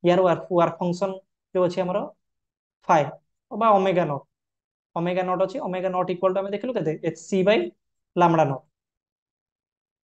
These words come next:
ତେଣୁ ଏଠି ଆମେ ଯୋଉ ଲାଇଟ ପକଉଛୁ, ଲାଇଟ ର ୱେଭଲେନ୍ଥ ଆମର ଲାମ୍ବଡା ନଟ୍ ହେଲେ କଣ ହବ?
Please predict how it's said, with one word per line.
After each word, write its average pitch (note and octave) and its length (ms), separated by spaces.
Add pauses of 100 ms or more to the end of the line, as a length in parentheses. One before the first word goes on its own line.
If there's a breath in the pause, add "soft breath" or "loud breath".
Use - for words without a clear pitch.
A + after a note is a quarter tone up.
(320)
ତେଣୁ F3+ 120
ଏଠି F#3 180
ଆମେ A#3 140
ଯୋଉ A#3+ 120
ଲାଇଟ G#3 260
ପକଉଛୁ, G3+ 380
ଲାଇଟ F#3+ 240
ର G#3 120
ୱେଭଲେନ୍ଥ G3+ 360
ଆମର G#3 220
ଲାମ୍ବଡା F#3+ 340
ନଟ୍ G#3 240
ହେଲେ A3 180
କଣ B3 160
ହବ? C#3 220